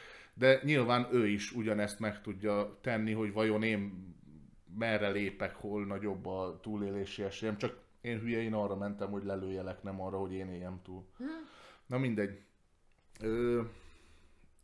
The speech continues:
Speaker 1: szerintem nagyon szórakoztató volt, megérte az árát, és azért is mondom, hogy, hogy nem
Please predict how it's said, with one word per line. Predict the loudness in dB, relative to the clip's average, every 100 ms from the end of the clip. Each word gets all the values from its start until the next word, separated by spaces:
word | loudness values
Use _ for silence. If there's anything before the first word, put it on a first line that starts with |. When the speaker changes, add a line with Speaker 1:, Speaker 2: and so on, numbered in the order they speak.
| -10
Speaker 1:
szerintem | -2 0 0 0
nagyon | 2 2 0
szórakoztató | -2 0 0 0 -4 -4 -2 -2
volt, | -2
megérte | -2 0 0 -2 -4
az | 0
árát, | 2 0 -2 -10 -16 -6
és | 0
azért | 2 2
is | 2
mondom, | 2 2 2
hogy, | 2 0 -2 -14 -20 -20 -20 _ _ -14 -6
hogy | -2 -4 -6 -12
nem | -6 0 2 2 0 -4